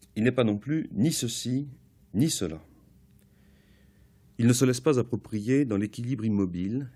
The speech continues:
égal, de l'un et de l'autre. Le neutre est asymétrique, comme il est impropre, à condition d'ajouter aussitôt, comme le dit Blanchot, que ce n'est même pas là sa propriété.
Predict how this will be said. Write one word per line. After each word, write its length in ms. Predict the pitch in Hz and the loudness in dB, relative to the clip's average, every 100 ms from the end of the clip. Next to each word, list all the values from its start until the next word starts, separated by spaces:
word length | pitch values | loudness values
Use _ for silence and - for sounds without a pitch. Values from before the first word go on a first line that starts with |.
| - | -12
égal, 500 | 101 92 92 98 131 139 _ _ _ _ | -10 -4 -4 -4 -8 -12 _ _ _ _
de 80 | 95 | -4
l'un 200 | 107 139 - | -2 -2 -4
et 80 | 113 | -6
de 80 | |
l'autre. 360 | 82 73 - - _ _ _ _ _ _ _ _ _ _ _ _ _ _ _ | -6 -8 -12 -20 _ _ _ _ _ _ _ _ _ _ _ _ _ _ _
Le 120 | 104 113 | 2 6
neutre 340 | 135 156 - - | 6 4 0 -8
est 160 | 120 127 | -4 -2
asymétrique, 760 | 123 - 87 85 - - - - _ _ _ _ _ _ _ | -2 -2 -6 -8 -16 -20 -20 -20 _ _ _ _ _ _ _
comme 180 | - 123 | 2 4
il 100 | 127 | 4
est 120 | 120 | 2
impropre, 520 | 98 - - - - _ _ _ _ _ _ _ _ _ | -4 -4 -14 -16 -20 _ _ _ _ _ _ _ _ _
à 80 | 101 | -6
condition 420 | - 143 151 - | 0 0 2 -2
d'ajouter 380 | 107 95 95 - | 0 0 0 -6
aussitôt, 580 | 87 - 95 - 98 165 - _ _ _ _ _ _ _ | -6 -6 -10 -6 -4 -6 -12 _ _ _ _ _ _ _
comme 160 | 90 90 | -6 -6
le 80 | |
dit 100 | 85 | -6
Blanchot, 480 | 80 78 - 120 - - _ _ _ _ _ _ _ _ | -10 -12 -10 -8 -8 -12 _ _ _ _ _ _ _ _
que 100 | 104 | -8
ce 140 | - | -4
n'est 120 | 87 101 | 0 4
même 200 | 170 160 | 4 2
pas 120 | 117 | -2
là 140 | 107 | -2
sa 120 | 123 101 | -8 -8
propriété. 600 | 98 - 82 62 - | -10 -8 -8 -8 -12